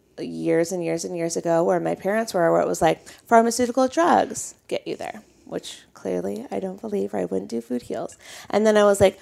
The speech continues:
"Food and exercise get you there," which they do to a certain extent. But then if you have these, this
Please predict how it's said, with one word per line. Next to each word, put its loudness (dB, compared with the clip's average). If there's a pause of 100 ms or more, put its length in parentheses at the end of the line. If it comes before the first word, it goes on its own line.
"Food 8
and 4
exercise 2
get -4
you -4
there," -6 (140)
which 4
they 6
do 4 (280)
to 2
a 6
certain 4
extent. -2 (320)
But 8
then 4
if 0
you -2
have 4
these, -2
this 0